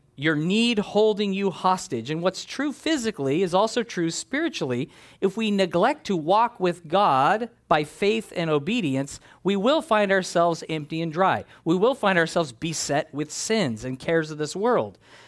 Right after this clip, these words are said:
And it's by faith in Christ and coming to him that we find more than rest from the toil of our hands. That's what Lamech wanted. He wanted rest from the toil of his hands. But in Christ, we find rest for our souls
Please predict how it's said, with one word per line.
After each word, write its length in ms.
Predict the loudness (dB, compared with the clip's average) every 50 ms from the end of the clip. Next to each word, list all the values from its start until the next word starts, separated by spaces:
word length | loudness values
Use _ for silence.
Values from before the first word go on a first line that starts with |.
| -14 -6
And 80 | -2 -2
it's 140 | -2 -2 0
by 180 | 2 2 2
faith 580 | 0 -2 -6 -4 0 0 2 2 2 0 -2 -6
in 180 | -6 -4 -4 -6
Christ 540 | -4 0 2 2 2 2 0 -2 -4 -4 -6
and 140 | -8 -6 -2
coming 320 | 0 0 0 0 0 -4
to 240 | -4 -6 -4 -2 -2
him 360 | -2 -2 -2 -4 -4 -6 -8 -8 -12 -20 -20 -16 -6 -2
that 140 | 0 2 2
we 100 | 2 0
find 360 | 2 2 2 2 2 2 0
more 300 | 0 2 2 2 2 2
than 200 | 0 -2 0 2
rest 300 | 2 2 2 2 -2 -4
from 180 | -2 -2 -2
the 80 | -2 -4
toil 540 | -6 -8 -4 0 2 2 2 4 2 4 4
of 140 | 2 4 4
our 180 | 4 2 2
hands. 500 | 0 0 0 2 2 2 2 0 -2 -6 -12 -20 -20 -20 -20 -20 _ -18
That's 500 | -8 -2 0 2 2 2 0 -4 -8 -4
what 220 | 0 0 0 0 0
Lamech 460 | -2 0 0 0 2 0 -2 -2 -2
wanted. 440 | -4 -4 -2 -2 -2 -2 -4 -6 -10 _ _ _ _
He 140 | -4 -2
wanted 280 | 2 2 2 2 2 2
rest 260 | 2 2 2 2 0
from 140 | -4 -4 -2
the 60 | -2
toil 360 | -4 -2 0 2 2 4 4
of 80 | 2 0
his 140 | 0 -4 -4
hands. 440 | -2 -2 0 2 2 0 0 -4 -12 -18 -20 -20 -8 _ 0
But 100 | 0 0
in 100 | 0 -2
Christ, 520 | -2 0 2 4 4 4 2 0 -4 -8
we 120 | -10 -10
find 480 | -6 -2 0 0 2 0 0 -4 -2 0
rest 460 | 2 4 4 4 2 -2 -6 -12 _ _ _ _ _ _ _ _ _ _ _ _ _ _ _ _
for 280 | -2 0 2 2 2 2
our 240 | 2 2 4 2 2
souls 800 | -2 -4 -4 0 2 2 4 4 4 2 2 0 0 -4 -8